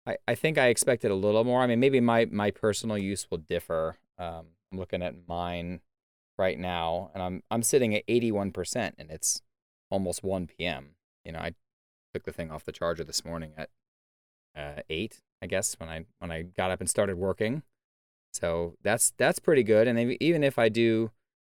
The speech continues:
like, a regular workout tracking, which I'll do later, I don't typically end the day below forty percent, I think. So, like, the original Pixel Watch battery life is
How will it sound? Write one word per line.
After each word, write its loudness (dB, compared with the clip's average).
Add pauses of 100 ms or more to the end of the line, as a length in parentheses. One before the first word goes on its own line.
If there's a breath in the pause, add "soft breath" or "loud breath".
(120)
like, 0
a 4
regular 6
workout 2
tracking, -4
which -4
I'll 0
do -4
later, -4 (640)
I 2
don't 0
typically 2
end 2
the 2
day 4
below -2 (220)
forty -2
percent, -8
I -18
think. -18 (160)
So, 0
like, -2 (280)
the 2
original 4
Pixel -2
Watch 0
battery 2
life -4
is -4